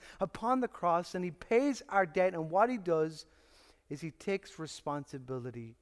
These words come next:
for our lives. He takes responsibility for our wrongdoing. And so on the cross, Jesus is taking responsibility for things that are not his fault. Jesus is taking responsibility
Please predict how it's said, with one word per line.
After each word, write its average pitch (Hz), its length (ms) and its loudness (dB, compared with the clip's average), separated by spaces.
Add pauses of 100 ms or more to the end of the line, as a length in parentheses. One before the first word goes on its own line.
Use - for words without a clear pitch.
(300)
for 123 280 -8
our 117 200 -6
lives. - 520 -20 (720)
He 190 100 -4
takes - 380 0
responsibility 170 1120 -2 (100)
for 156 300 -4
our 147 180 2
wrongdoing. 127 540 -6 (580)
And - 80 -16
so 175 140 -2
on 226 160 4
the 233 80 0
cross, 165 600 -4 (540)
Jesus 214 500 -4
is 175 80 -10
taking 202 380 -2
responsibility 160 880 -2
for 135 200 -16
things 170 400 -6
that 143 120 -4
are 127 100 -4
not 131 260 -4
his 139 220 -8
fault. - 280 -14 (640)
Jesus 208 460 -4
is 185 100 -8
taking 190 340 -2
responsibility 165 960 -4